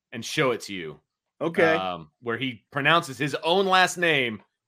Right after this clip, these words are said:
Speaker 1: Jagasaw. But whatever.
Speaker 2: Of course he did. Of course he did. Because when
Speaker 1: Right.
Speaker 2: we were sitting there in December
Speaker 1: I know.
Speaker 2: with the players at the media, I was sitting right there.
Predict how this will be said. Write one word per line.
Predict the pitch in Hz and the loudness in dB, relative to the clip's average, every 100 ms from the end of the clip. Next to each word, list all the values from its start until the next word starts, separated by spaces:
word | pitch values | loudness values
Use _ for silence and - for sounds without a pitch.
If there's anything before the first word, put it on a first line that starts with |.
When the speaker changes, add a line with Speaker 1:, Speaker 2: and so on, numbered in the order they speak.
| 90 | -20
Speaker 1:
Jagasaw. | 87 131 127 95 - 87 71 65 _ _ | -4 0 2 0 -10 -10 -10 -14 _ _
But | 107 104 | -12 -6
whatever. | 117 95 | -4 -2
Speaker 2:
Of | |
course | 160 147 131 | 0 0 -2
he | 113 | -6
did. | 92 82 _ - | -6 -12 _ -8
Of | - | 2
course | 208 190 | 4 4
he | - 127 | 2 -6
did. | 185 - | -6 -6
Because | - 165 139 | 2 2 4
when | 131 | 2
Speaker 1:
Right. | 147 | 4
Speaker 2:
we | 185 | 2
were | 185 | 2
sitting | 175 214 208 175 | 2 2 4 2
there | 175 175 | 2 2
in | 170 | 0
December | 143 - 226 180 110 107 | -4 -2 0 0 -4 0
Speaker 1:
I | 120 175 | 6 6
know. | 240 330 359 | 8 6 4
Speaker 2:
with | - | 2
the | 202 | 4
players | 226 170 160 | 6 6 2
at | 147 | -2
the | 156 | -2
media, | 202 208 143 147 | 0 2 2 0
I | 139 | 0
was | 139 139 | -4 2
sitting | 208 180 | 4 4
right | 175 190 170 | 2 0 2
there. | 202 160 127 | 2 2 0